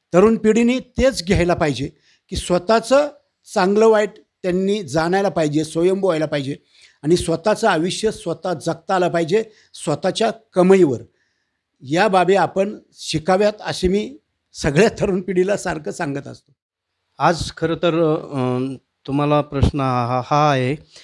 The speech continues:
Speaker 2: की, तुमचा स्वभाव एक आक्रमक स्वभाव आहे. म्हणजे तो माझ्या माहितीप्रमाणे वारसा हक्काप्रमाणेच तो वा-, आलेला आहे की काय मला, अं, समजत नाही. पण तुमचा आक्रमकता कधीकधी तुम्हाला म्हणजे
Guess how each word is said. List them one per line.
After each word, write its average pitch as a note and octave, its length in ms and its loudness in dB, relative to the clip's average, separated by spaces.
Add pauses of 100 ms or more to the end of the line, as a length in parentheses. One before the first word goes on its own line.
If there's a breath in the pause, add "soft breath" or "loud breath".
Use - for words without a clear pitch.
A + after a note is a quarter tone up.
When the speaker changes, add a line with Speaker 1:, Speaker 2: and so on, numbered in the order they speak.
(200 soft breath)
Speaker 2:
की, F#3+ 120 -2
तुमचा F#3 640 0
स्वभाव D#3 480 2
एक D#3+ 200 -2
आक्रमक G3 500 2
स्वभाव D3+ 340 2
आहे. A2+ 120 -4 (440 soft breath)
म्हणजे F#3+ 540 2 (440)
तो F#3 500 4 (160)
माझ्या D#3 360 0
माहितीप्रमाणे F3 600 0
वारसा E3 480 2
हक्काप्रमाणेच F3 920 -4
तो F3 180 -4
वा-, D#3+ 340 2
आलेला D3+ 380 -2
आहे D3+ 260 0
की D#3 100 -8
काय D#3 200 -4
मला, D#3+ 240 -6 (460 loud breath)
अं, C#3 880 -2
समजत E3+ 400 -2
नाही. D3+ 160 0 (400 soft breath)
पण G3 120 2 (140)
तुमचा G#3 260 4
आक्रमकता G3+ 720 2
कधीकधी G#3+ 600 2
तुम्हाला G#3 480 2
म्हणजे F#3+ 280 0